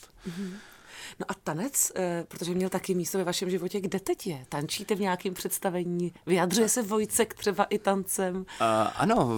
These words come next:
Speaker 2: Vojcek <laughs> třeba se vyjadřuje. Už netančím, už, už ne, už, eh, mě
Speaker 1: A vy jste dělal jako breakdance, street dance,
Speaker 2: Dělal
Speaker 1: takhle,
Speaker 2: jsem
Speaker 1: že jo?
Speaker 2: breakdance, skákal jsem na hlavy, na záda, točil jsem se všude, kde se dalo.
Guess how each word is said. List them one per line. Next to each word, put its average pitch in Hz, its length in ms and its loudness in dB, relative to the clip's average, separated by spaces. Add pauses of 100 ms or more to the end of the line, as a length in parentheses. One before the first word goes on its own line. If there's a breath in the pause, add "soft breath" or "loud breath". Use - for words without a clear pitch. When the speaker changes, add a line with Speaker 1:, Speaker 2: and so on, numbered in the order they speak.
(180)
Speaker 2:
Vojcek 110 380 4
<laughs> - 460 -10
třeba 117 260 0
se - 160 2
vyjadřuje. 107 480 2
Už - 180 -2
netančím, 104 680 2
už, - 240 -4
už - 160 -4
ne, 87 240 -2
už, - 340 -8
eh, 87 320 -6
mě 90 180 -4
Speaker 1:
A - 40 -2
vy 175 40 0
jste - 120 -2
dělal 247 80 0
jako 226 120 -4
breakdance, 240 420 -2
street 220 220 -4
dance, 196 80 0
Speaker 2:
Dělal 113 140 2
Speaker 1:
takhle, 131 160 2
Speaker 2:
jsem 123 80 6
Speaker 1:
že 110 60 4
jo? - 20 4
Speaker 2:
breakdance, 110 760 4
skákal 104 440 -2
jsem 104 340 2
na 98 80 4
hlavy, 101 600 4
na 98 160 2
záda, 98 680 2 (420 loud breath)
točil 101 340 0
jsem 101 220 0
se 95 380 0 (600)
všude, 98 400 -2
kde 92 140 -2
se - 160 0
dalo. 98 400 2